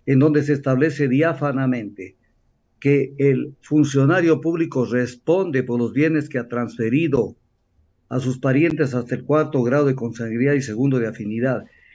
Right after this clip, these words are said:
y de probarse esta propiedad indirecta, que lo dice clarísimo la ley, cabe la destitución del presidente de la República.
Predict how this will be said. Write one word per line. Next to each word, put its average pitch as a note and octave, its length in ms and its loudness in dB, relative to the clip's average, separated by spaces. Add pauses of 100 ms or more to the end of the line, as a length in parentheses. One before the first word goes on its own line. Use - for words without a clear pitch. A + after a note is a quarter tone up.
y C#3 120 4
de C3+ 120 6
probarse C#3 500 2
esta C#3 280 -2
propiedad C3+ 560 0
indirecta, C#3 1160 -2 (920)
que C#3 100 0
lo C3 120 4
dice D3+ 360 -2
clarísimo C3+ 580 -2
la C#3+ 120 -2
ley, D3+ 360 -4 (520)
cabe D3+ 320 4
la C#3+ 100 2
destitución C3+ 680 0
del C#3 140 0
presidente A#2 580 -4
de G#2+ 80 -2
la G#2 100 -8
República. G#2 680 -12